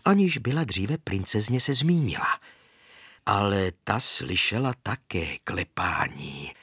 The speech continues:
Slyšela Komornou vyjíti a všetečnost,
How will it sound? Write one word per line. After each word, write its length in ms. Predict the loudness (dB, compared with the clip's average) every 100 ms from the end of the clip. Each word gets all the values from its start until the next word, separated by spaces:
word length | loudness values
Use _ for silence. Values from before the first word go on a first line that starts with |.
| -20 -20 -20 -10 4
Slyšela 520 | 6 6 4 4 2
Komornou 560 | 4 4 6 4 2 0
vyjíti 640 | 0 0 0 -2 -2 -2
a 140 | 0
všetečnost, 1040 | -2 0 -2 0 -2 -2 0 4 4 4